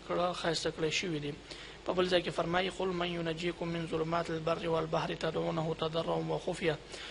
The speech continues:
لئن أنجانا من هذه لنكونن من الشاكرين.» اے محمد صلی الله علیه وسلم، له دوی څخه پوښتنه وکړه، «د بیدیا او سمندر په تیارو کې څوک تاسې له خطرونو څخه ژغوري؟» هغه څوک دی چې تاسې د کړاو په وخت کې په زاریو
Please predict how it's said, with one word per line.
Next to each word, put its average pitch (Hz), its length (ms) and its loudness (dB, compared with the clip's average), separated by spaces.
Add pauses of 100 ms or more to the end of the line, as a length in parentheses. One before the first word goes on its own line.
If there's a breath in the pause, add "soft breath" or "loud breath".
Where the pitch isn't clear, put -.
(180 loud breath)
لئن 185 300 4
أنجانا 170 580 4
من 165 180 0
هذه 160 400 0
لنكونن 156 640 0
من 156 100 0
الشاكرين.» 151 600 0 (760 loud breath)
اے 196 100 6
محمد 185 380 6 (220)
صلی 170 120 4
الله 170 300 6
علیه 165 160 6
وسلم، 165 420 4
له 160 60 2
دوی 165 120 0
څخه 160 260 -2
پوښتنه - 300 0
وکړه، 147 440 0 (920 loud breath)
«د - 20 2 (200)
بیدیا 175 400 8 (320)
او 165 120 4
سمندر 170 540 4
په 170 120 4
تیارو 170 280 4
کې 170 160 -2
څوک 240 120 0 (100)
تاسې 175 240 4
له 156 100 0
خطرونو 165 360 0
څخه 160 320 2
ژغوري؟» 160 360 2 (100)
هغه 170 200 8
څوک 180 320 2
دی 170 100 6
چې 160 120 -2 (100)
تاسې 165 240 2 (100)
د 160 160 0
کړاو 160 360 4
په 160 120 4
وخت 160 160 0
کې 160 160 -2
په 160 60 2
زاریو 165 440 2